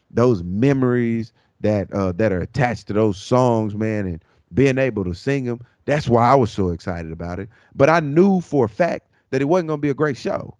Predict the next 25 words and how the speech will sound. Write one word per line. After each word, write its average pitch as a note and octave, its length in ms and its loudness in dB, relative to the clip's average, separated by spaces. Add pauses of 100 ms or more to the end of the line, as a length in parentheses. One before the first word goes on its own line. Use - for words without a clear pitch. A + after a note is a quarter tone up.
I D3 100 -2
wasn't E3+ 240 4
going E3+ 300 -2
in E3 260 -10 (100)
asking D3 360 -4
for B2 220 -2
a - 20 -4
great C3 220 -4
show D#3+ 320 -2 (260)
because A2+ 300 -4
none D3+ 200 -2
of E3 60 -8
these D3+ 200 -4
people C3 280 -4
dance. G2 460 -4 (260)
None, C#3+ 240 0
n-, A#2+ 240 -4
none D#3 320 2
of G#3 140 0
our E3+ 160 0
guys, B2+ 400 0
our A2+ 120 -2
childhood A2+ 460 -2
heroes, F#2+ 400 0
dance. F2 380 -6